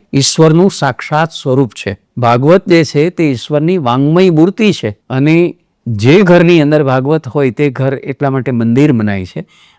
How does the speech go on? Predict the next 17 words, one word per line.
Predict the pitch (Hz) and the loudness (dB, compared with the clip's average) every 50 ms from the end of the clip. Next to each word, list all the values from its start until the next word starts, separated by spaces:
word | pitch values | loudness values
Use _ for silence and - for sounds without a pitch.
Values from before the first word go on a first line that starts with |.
| _ - | _ -4
અને | 120 131 131 135 | -2 0 0 0
શ્રીમદ | - - 156 160 165 165 165 | 0 0 2 2 4 2 2
ભાગવતની | 143 117 107 110 110 107 107 143 165 160 - 170 160 147 | 0 0 0 0 0 2 2 2 2 2 2 0 0 2
જ્યાં | 113 113 131 139 151 | 2 2 2 2 2
જ્યાં | 160 185 190 175 | 2 2 2 0
કથા | - 175 143 - 151 147 | 0 -4 -4 -2 -2 -2
હોય | 127 117 131 123 120 | 0 0 -2 -2 -2
ત્યાં | 104 - 147 139 135 | -4 -4 -4 -4 -2
એની | 135 139 135 | -2 -4 -4
પોથીયાત્રા | 113 - 123 123 - 156 160 156 139 135 - - 131 123 | -4 -4 -6 -4 0 2 2 2 2 0 -2 -2 -4 -2
નીકળે | 113 113 101 - 123 131 131 123 | -2 -4 -4 -4 -4 -4 -4 -4
છે. | - 139 | -4 -4
તો | 110 123 117 | -4 -4 -4
પુરુષ | - - 151 196 226 165 170 | -4 -2 -2 -2 -2 0 0
હોય | 170 156 | 0 -2
કે | 135 - 127 113 | 0 -2 -4 -4
સ્ત્રી | - - - 151 156 127 104 | -4 -2 0 2 2 2 0